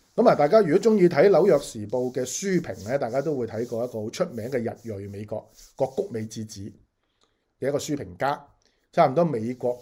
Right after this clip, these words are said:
對知識分子，呃，文化圈啊，最有影響力嘅其中一個人。呃，爸爸係耶魯大學嘅呢個文學系嘅教授。咁呢，角谷美智子寫咗一本書，就係叫《大，大方，大說謊家的年代》The Death of Truth，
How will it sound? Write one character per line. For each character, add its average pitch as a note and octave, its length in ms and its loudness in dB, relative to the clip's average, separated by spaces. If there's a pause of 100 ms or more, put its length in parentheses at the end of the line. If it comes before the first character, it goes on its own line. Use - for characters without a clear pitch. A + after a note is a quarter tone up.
對 C3 140 0
知 E3 160 -6
識 D#3+ 80 -2
分 G#2+ 260 -8
子， B2+ 420 -6 (180)
呃， G#2 200 -12
文 F#2 220 -14
化 A#2+ 180 -4
圈 D3+ 260 -4
啊， A#2+ 220 -2
最 A2+ 180 -6
有 A2 160 -6
影 A2 140 -8
響 B2 160 -8
力 B2 80 -6
嘅 G#2+ 160 -12
其 G#2 100 -12
中 G#2+ 140 -12
一 B2 40 -8
個 A#2 100 -10
人。 F#2 260 -16 (720)
呃， G#2 160 -8
爸 G#2 160 -6
爸 D3+ 200 2
係 A#2 120 -2
耶 F#2+ 140 -10
魯 G#2 120 -8
大 G#2+ 120 -8
學 F#2+ 60 -12
嘅 G2+ 280 -10
呢 B2+ 80 -6
個 A#2 140 -6
文 F#2 160 -12
學 G2 80 -12
系 G2 220 -12
嘅 G2 40 -12
教 G2 220 -10
授。 F2+ 240 -14 (840)
咁 F#3+ 140 2
呢， A#3+ 80 8
角 F#3+ 120 8
谷 A3 180 -4
美 D3 120 2
智 D3 180 -2
子 D3 140 -2
寫 F3 160 2
咗 F3+ 160 2
一 F#3 120 2
本 C3 160 -8
書， F3 420 -2
就 B2 120 -6
係 G#2 100 -8
叫 A2 220 -6
《大， G2 260 -10 (280)
大 G2+ 260 -8
方， D#3 360 0 (100)
大 G#2+ 200 -8
說 A#2+ 180 -10
謊 D3 260 0
家 C#3 160 0
的 A#2+ 80 -4
年 F2 220 -12
代》 F2+ 120 -14 (460)
The A#2+ 100 -4
Death D#3+ 320 2
of A2 120 -10
Truth， - 360 -4